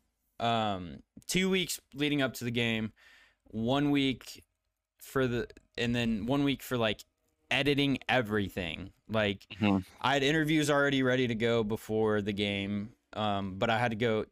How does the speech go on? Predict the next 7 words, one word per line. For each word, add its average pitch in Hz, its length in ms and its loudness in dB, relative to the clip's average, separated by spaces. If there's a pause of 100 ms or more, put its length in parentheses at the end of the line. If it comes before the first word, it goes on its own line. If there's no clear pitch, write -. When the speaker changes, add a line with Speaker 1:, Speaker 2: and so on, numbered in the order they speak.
(140)
Speaker 1:
basically, 147 440 0
the, 135 180 2
the, 127 340 0
the 117 420 0
documentary 123 720 0
was 110 600 2 (420)
interviews, 156 800 2